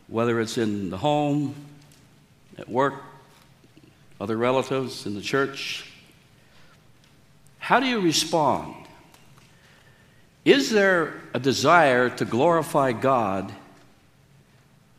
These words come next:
in the conflict? You know, often our instinctive reactions is to devote as much energy as possible to defending ourselves and defeating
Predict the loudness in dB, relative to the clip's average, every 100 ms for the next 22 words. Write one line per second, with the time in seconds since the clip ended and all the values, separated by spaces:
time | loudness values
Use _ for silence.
0 | _ -8 -6 -6 -4 -4 -4 -6 -12 -14
1 | -20 -20 -20 -20 -20 -20 _ _ _ -20
2 | -20 -20 -20 -20 _ _ _ _ -4 2
3 | 6 6 4 0 -2 0 0 -2 -4 -6
4 | -2 -2 0 -2 -2 2 4 2 -2 -4
5 | -4 -2 -2 -2 -4 -4 -4 -2 0 0
6 | 0 -6 -2 -4 -2 -2 -2 -2 -2 -4
7 | -4 0 0 0 -2 -2 -4 -6 -14 -20
8 | -20 -20 -20 -20 -20 -20 -20 -20 -20 -18
9 | -10 -6 -2 2 2 2 0 0 -2 -4
10 | -2 2 4 4 2 -2 -6 -6 -6 -6
11 | -4 -2 0 0 -2 -6